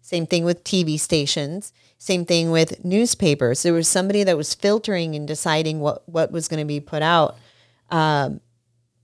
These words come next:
and, and the world received that information and it affected their feelings and thoughts and, you know, the world functioned and we, we went about. Now with the internet, there's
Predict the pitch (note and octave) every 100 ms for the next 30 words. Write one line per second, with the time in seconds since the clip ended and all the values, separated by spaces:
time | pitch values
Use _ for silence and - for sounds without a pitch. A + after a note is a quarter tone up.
0 | - D#3+ D#3 - D#3 D3 D3 _ _ _
1 | _ _ D3 D#3+ E3 E3 E3+ E3+ - -
2 | E3 E3 E3+ - - _ _ _ _ -
3 | E3 E3 E3 F3 E3 D#3+ F3 A#3 B3+ C4
4 | F#3 D#3 D3+ E3 D3+ D3 E3 D#3+ D#3 -
5 | E3+ F3 E3+ E3 D3+ D#3+ F3 A3+ - D#3+
6 | D3 C3+ - D#3 C3+ C3+ C#3 E3+ E3+ -
7 | F3+ F3+ F#3+ D#3+ D3 C#3 - D3 D3+ D3+
8 | E3 E3+ - - - _ _ _ F3 F3+
9 | G3 G3+ F#3 F3 F3+ F#3 E3+ D#3+ - _
10 | _ _ _ _ _ _ _ _ _ _
11 | _ _ _ _ _ _ G#3 G3+